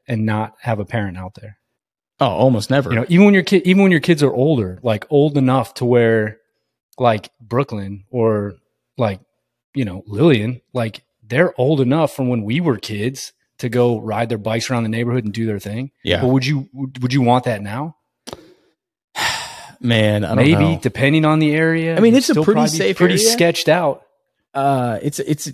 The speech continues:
Speaker 2: uh, definitely more likely here than it was in our older neighborhood, that's for sure. But yeah, you're right. I don't know. I just, it feels like, especially if it was, and this is bad, but I'm a dad, so fuck you, whoever's listening, no one. Um,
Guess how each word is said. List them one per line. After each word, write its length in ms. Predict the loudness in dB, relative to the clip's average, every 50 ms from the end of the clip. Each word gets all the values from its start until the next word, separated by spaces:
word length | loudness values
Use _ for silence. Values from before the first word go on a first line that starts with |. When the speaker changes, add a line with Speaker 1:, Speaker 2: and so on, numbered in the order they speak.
| -6 -6
Speaker 2:
uh, 100 | -6 -6 _ _ _ _ -2
definitely 400 | 2 2 2 4 4 4 4 4
more 560 | 4 4 4 6 6 4 4 2 0 -2 -6 _ _ _ _ _
likely 440 | -10 -6 -4 -4 -4 -2 -2 -4 -6
here 420 | -4 -4 -4 -2 -2 0 0 0
than 140 | 0 0 -2
it 100 | -2 -2
was 240 | -2 -2 -2 -2 -4
in 60 | -6
our 120 | -6 -6 -6
older 240 | -6 -4 -4 -4
neighborhood, 460 | -4 -6 -6 -4 -4 -2 -2 -2 -4 -4
that's 180 | -10 -12 -12
for 100 | -12 -14
sure. 340 | -10 -6 -6 -6 -6 -6 -10 _ _ _ _ _ _ _ -6
But 80 | 0 0
yeah, 120 | 2 2
you're 140 | 2 0 2
right. 220 | 2 2 0 0 -2
I 100 | -4 -2
don't 120 | 0 0
know. 180 | 0 0 0 -2
I 120 | -4 -6
just, 320 | -6 -6 -6 -8 -8 -14 _ _ _ -12
it 160 | -10 -10 -10
feels 300 | -6 -2 -2 -2 0 0
like, 320 | -2 -2 -4 -6 -8 -14 _ -16
especially 380 | -14 -6 -4 -4 -2 -2 -4 -4
if 120 | -2 -2
it 100 | -2 -2
was, 240 | -2 -4 -6 -8 -8
and 120 | -8 -6
this 140 | -6 -6 -6 -8
is 100 | -10 -10
bad, 420 | -10 -8 -8 -8 -8 -10 -10 -8
but 140 | -8 -6 -4
I'm 140 | -2 -2 -2
a 40 |
dad, 420 | -2 -4 -6 -6 -4 -4 -4 -6 -8
so 360 | -6 -4 -2 0 0 -2 -4
fuck 280 | -4 -4 -6 -4 -2 -2
you, 320 | -2 0 -2 -2 -6 -12 _ _ _ _ -6
whoever's 300 | -4 -4 -4 -4 -4 -6
listening, 400 | -6 -6 -4 -2 -2 -2 -4 -6 _ _ _ _ -10
no 140 | -8 -4
one. 240 | -2 -2 -2 -2 -4 _ _ _ _ _ _ _ _ _ _ _ _ -4
Um, 580 | 0 2 2 4 4 2 2 0 0 -2 -4 -6